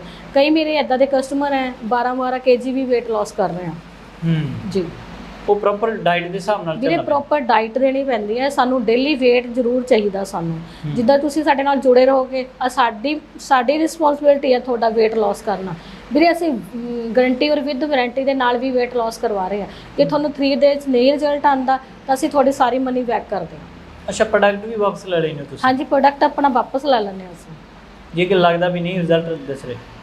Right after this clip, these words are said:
Speaker 1: ਸਰ, ਰਿਜ਼ਲਟ ਤਾਂ ਅਸੀਂ ਦੇਖੋ ਕ੍ਰੀਏਟ ਕਰਵਾਉਣਾ ਹੀ ਕਰਵਾਉਣਾ ਹੈ।
Speaker 2: ਹੂੰ।
Speaker 1: ਕਈ ਵਾਰ ਕਸਟਮਰ ਇੱਦਾਂ ਹੁੰਦਾ ਤੇ, ਅਹ, ਥ੍ਰੀ ਡੇਜ਼ 'ਚ ਨਹੀਂ ਰਿਜ਼ਲਟ ਆਉਂਦਾ, ਨਹੀਂ, ਅਹ, ਡਾਈਟ ਫਾਲੋ ਕਰ ਰਿਹਾ। ਮੇਨ ਵੀਰੇ ਸਾਡੀ ਡਾਈਟ ਫਾਲੋ ਕਰਨੇ ਦਾ ਉੱਪਰ ਹੈ ਵੀ ਤੁਸੀਂ
Speaker 2: ਹੂੰ।
Speaker 1: ਡਾਈਟ ਫਾਲੋ ਕਰੋ ਤੇ weight ਅਸੀਂ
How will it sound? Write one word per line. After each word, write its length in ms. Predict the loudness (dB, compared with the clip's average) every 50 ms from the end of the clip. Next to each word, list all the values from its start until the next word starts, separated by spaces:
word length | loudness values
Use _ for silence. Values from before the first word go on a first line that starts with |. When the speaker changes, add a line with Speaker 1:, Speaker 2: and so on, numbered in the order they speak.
| -20 -20 -20 -20 -20
Speaker 1:
ਸਰ, 320 | -10 -2 2 2 4 4 2
ਰਿਜ਼ਲਟ 360 | 0 2 4 4 4 2 0
ਤਾਂ 140 | -2 -2 -2
ਅਸੀਂ 160 | 0 0 0
ਦੇਖੋ 240 | 0 0 0 0 0
ਕ੍ਰੀਏਟ 320 | 2 4 4 2 2 0
ਕਰਵਾਉਣਾ 380 | 0 0 2 2 2 2 0 0
ਹੀ 60 | 0
ਕਰਵਾਉਣਾ 520 | 0 0 0 0 0 -2 -4 -4 -4 -6
ਹੈ। 60 | -6 -8
Speaker 2:
ਹੂੰ। 240 | -8 -10 -10 -10 -10 -10 -4 2
Speaker 1:
ਕਈ 160 | 4 4 4 4
ਵਾਰ 160 | 2 0 2 2
ਕਸਟਮਰ 340 | 0 0 0 -2 -2 0
ਇੱਦਾਂ 220 | 0 0 0 0 0
ਹੁੰਦਾ 220 | 0 2 0 0
ਤੇ, 280 | 0 2 4 4 6 6
ਅਹ, 180 | 6 4 2
ਥ੍ਰੀ 280 | 2 0 0 0 2 4
ਡੇਜ਼ 220 | 4 4 4 2
'ਚ 60 | 0 -2
ਨਹੀਂ 260 | -2 0 0 0 0
ਰਿਜ਼ਲਟ 320 | 2 2 2 2 4 4
ਆਉਂਦਾ, 360 | 4 2 2 2 0 0 0
ਨਹੀਂ, 520 | 0 0 0 2 2 2 2 0 0 0 0
ਅਹ, 300 | 0 0 2 2 2 2
ਡਾਈਟ 320 | 2 2 2 2 0 -2 -4
ਫਾਲੋ 600 | -6 -8 -14 -16 -4 2 4 4 4 6 4 2
ਕਰ 200 | 2 2 2 2
ਰਿਹਾ। 220 | 2 0 -2 -4 -6 -12 -20 -10 -2 2
ਮੇਨ 300 | 2 4 6 6 4 4
ਵੀਰੇ 220 | 4 2 2 2
ਸਾਡੀ 260 | 2 2 0 0 -2 -4 -6 -6 -8 -6
ਡਾਈਟ 340 | -2 0 0 2 2 0 -2
ਫਾਲੋ 300 | 0 0 0 2 2 2
ਕਰਨੇ 340 | 0 0 -4 -4 -4 -6 -6
ਦਾ 100 | -6 -6
ਉੱਪਰ 240 | -6 -6 -8 -8
ਹੈ 80 | -8 -10 -12 -18 -20 -20 -20 -10 -6
ਵੀ 80 | -4 0
ਤੁਸੀਂ 220 | 0 2 2 4
Speaker 2:
ਹੂੰ। 80 | 4 4
Speaker 1:
ਡਾਈਟ 300 | 4 6 6 4 2 0
ਫਾਲੋ 380 | -2 0 0 4 4 4 2
ਕਰੋ 380 | 2 0 0 2 2 0 0 -4 -10 -18 -4 2
ਤੇ 80 | 4 4
weight 460 | 4 6 4 4 4 2 2 0 0
ਅਸੀਂ 220 | 0 2 2 2